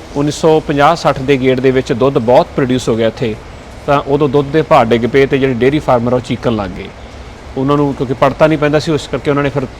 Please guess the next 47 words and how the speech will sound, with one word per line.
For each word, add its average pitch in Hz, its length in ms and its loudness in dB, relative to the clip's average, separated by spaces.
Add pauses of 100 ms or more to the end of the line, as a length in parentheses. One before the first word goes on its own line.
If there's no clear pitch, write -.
(160)
ਸਰਕਾਰ 131 320 2
ਤੱਕ 127 240 -6
ਗੁਹਾਰ 135 320 4
ਲਾਈ 123 220 4
ਕਿ 131 120 -2
"ਸਾਨੂੰ 127 320 -2
ਬਚਾਓ, 113 320 -2 (840)
ਸਾਨੂੰ 143 240 2
ਸਬਸਿਡੀਆਂ 139 480 2
ਦਿਓ।" 104 180 -4 (840)
ਸਰਕਾਰ 156 320 4
ਨੇ 196 100 4
ਸਬਸਿਡੀ 180 380 0
ਤਾਂ 180 140 -2
ਦਿੱਤੀ 160 220 0
ਨਹੀਂ, 175 100 2
ਪਰ 175 140 2
ਉਹਨਾਂ 180 120 2
ਨੇ 185 80 0
ਫਿਰ 170 140 -2 (120)
ਕੋਟਾ 170 240 2
ਸਿਸਟਮ 160 360 -4
ਚਲਾਤਾ 139 540 2
ਉੱਨੀ 143 160 -4
ਸੌ 143 300 -2
ਸੱਤਰ 120 340 -2
ਤੋਂ 123 160 0
ਬਾਅਦ 113 200 2
'ਚ 151 180 -6 (580)
ਕਿ 165 120 6
ਦੁੱਧ 147 380 2
ਨੂੰ 190 280 4 (140)
ਪ੍ਰੋਡਿਊਸ 147 420 2
ਕਰਨ 147 240 2
'ਤੇ 151 160 0
ਅਸੀਂ 156 200 -2
ਇੱਕ 143 140 -2
ਰੋਕ 127 260 2
ਲਾਉਣੇ 131 240 0
ਆ 143 40 0
ਕਿ 143 120 -2
ਹਰ 135 220 2
ਕੋਈ 147 160 -2
ਪ੍ਰੋਡਿਊਸ 123 340 -4
ਨਹੀਂ 113 100 -6
ਕਰ 98 120 -4
ਸਕਦਾ। 87 340 -8